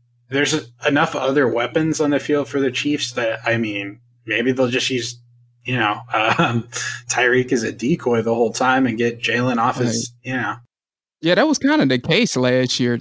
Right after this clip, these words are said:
Speaker 2: or what? The, yeah, in the last meeting, like, it wasn't so much that Tyreek Hill and Jalen Ramsey show. It was more so Travis Kelce.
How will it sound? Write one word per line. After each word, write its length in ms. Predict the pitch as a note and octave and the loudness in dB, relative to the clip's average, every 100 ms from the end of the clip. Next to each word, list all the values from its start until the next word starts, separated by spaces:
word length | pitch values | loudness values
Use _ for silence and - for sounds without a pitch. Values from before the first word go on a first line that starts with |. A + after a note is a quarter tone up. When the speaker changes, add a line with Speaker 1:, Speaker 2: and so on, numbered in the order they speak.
| - | -2
Speaker 2:
or 120 | C3 | 0
what? 220 | B2+ C3 B2 | 4 4 2
The, 120 | A2 - | 0 2
yeah, 220 | C#3+ A#2+ | 4 4
in 60 | |
the 60 | A#2+ | 2
last 360 | C3 D#3+ D3 C3+ | 2 2 2 2
meeting, 400 | D3+ - C3+ B2+ | 2 2 2 2
like, 260 | B2+ C#3 - - - - | 2 0 -4 -12 -12 0
it 100 | G#3+ | 2
wasn't 380 | B3+ G#3 E3+ | 4 4 2
so 140 | D#3+ G3 | 2 2
much 240 | G3 F#3+ | 2 0
that 160 | - F3+ | 0 0
Tyreek 460 | F3 F3 F3+ E3 | 2 2 0 -4
Hill 320 | - F3+ F#3 E3 | -2 0 2 2
and 160 | B2+ | 2
Jalen 360 | B2 D#3 E3+ B2+ | 2 2 4 4
Ramsey 300 | C3+ G3 F3 | 2 2 0
show. 300 | D#3 - D3 | -2 0 2
It 40 | D#3 | 2
was 160 | E3+ | 2
more 240 | D#3 E3 E3 | 0 2 0
so 320 | - D3+ A#2+ - | 0 0 0 -4
Travis 420 | - E3 D#3+ - | 0 0 0 -2
Kelce. 560 | - D#3 F#3 - F2+ | 2 2 2 0 -2